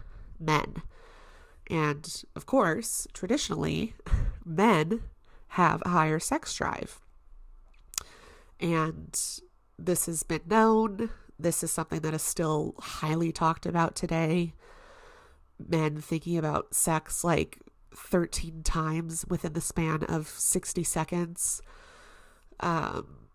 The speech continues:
and notoriously, women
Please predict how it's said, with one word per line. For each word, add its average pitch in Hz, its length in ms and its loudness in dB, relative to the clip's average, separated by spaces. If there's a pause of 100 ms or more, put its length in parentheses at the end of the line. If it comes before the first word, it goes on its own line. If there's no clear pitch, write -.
(540)
and 165 440 0 (1000)
notoriously, 180 760 4
women 165 560 0